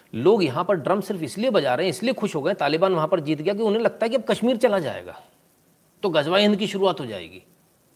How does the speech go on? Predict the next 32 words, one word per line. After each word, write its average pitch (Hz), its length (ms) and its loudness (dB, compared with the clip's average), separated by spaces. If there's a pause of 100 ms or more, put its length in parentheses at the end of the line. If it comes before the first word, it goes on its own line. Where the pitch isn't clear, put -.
(380)
खुरासान, 156 480 0 (1120)
उसकी 160 220 -4
शुरुआत 170 340 0
हो 127 40 -12
जाएगी, 71 380 -18 (880)
इस्लामिक 165 380 -4
स्टेट 156 240 -6
बन 117 180 -8
जाएगा। - 340 -16
कहाँ, 175 220 -10
कहाँ, - 500 -18 (280)
क्या 185 140 -4
मन 117 220 -6
में 131 240 -12
है, 113 140 -20 (1600)
समझ 185 220 -8
में 170 140 -4
नहीं 104 140 -10
आता। - 280 -20 (2750)
तो 113 60 -6
हमको 139 360 0
और 151 100 4
आपको 135 240 -2
जागना 107 380 -6
है, 98 60 -12
हमको 143 300 -4
और 135 100 0
आपको 123 260 -4
इससे 117 180 -10
सबक 110 340 -8
लेना 113 220 -10
है, 104 140 -20